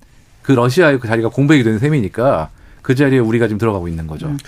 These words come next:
Speaker 2: 그러면은 이 중동 국가 외에 또 방산 그 수출과 관련해서 주목해 볼 만한 국가들은 또 어디 있어요?
Speaker 1: 어, 지금 사실 우리나라가 그동안 좀 문제가 있던 부분이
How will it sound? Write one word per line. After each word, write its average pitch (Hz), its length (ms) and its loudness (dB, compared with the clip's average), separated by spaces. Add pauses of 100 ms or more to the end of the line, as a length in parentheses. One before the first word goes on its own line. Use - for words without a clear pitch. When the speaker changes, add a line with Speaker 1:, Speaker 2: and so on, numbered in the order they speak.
(160)
Speaker 2:
그러면은 277 580 4
이 226 100 2
중동 262 340 2
국가 233 260 -2
외에 196 420 2
또 175 220 0
방산 190 840 -2
그 160 100 -4
수출과 247 420 -2
관련해서 160 480 -2
주목해 190 640 -2
볼 170 140 -6
만한 151 280 -2
국가들은 147 500 -8
또 - 120 -6
어디 143 180 -6
있어요? 131 440 -6 (680)
Speaker 1:
어, 104 380 -2
지금 226 640 0 (260)
사실 196 260 -2
우리나라가 131 1000 0
그동안 120 680 0
좀 92 560 -4 (220)
문제가 110 400 -2
있던 95 420 -6
부분이 87 580 -4